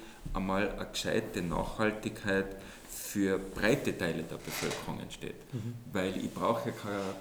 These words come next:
Speaker 1: großartige Infrastruktur für den Sport zu bauen, aber die Infrastruktur, die ich danach errichten könnte,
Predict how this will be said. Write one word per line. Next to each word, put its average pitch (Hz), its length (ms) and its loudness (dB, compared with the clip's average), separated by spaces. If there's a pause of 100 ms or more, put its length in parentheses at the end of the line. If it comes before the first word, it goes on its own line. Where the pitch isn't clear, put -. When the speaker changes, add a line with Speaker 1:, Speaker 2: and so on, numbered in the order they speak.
(180)
Speaker 1:
großartige 101 720 2
Infrastruktur 107 840 0
für 104 280 0
den 87 200 0
Sport - 460 2
zu - 140 0
bauen, 87 280 2
aber 87 160 2
die 90 180 -2
Infrastruktur, 104 680 0
die 98 200 -2
ich 95 100 -8
danach 92 440 0
errichten 101 520 -4
könnte, 120 500 2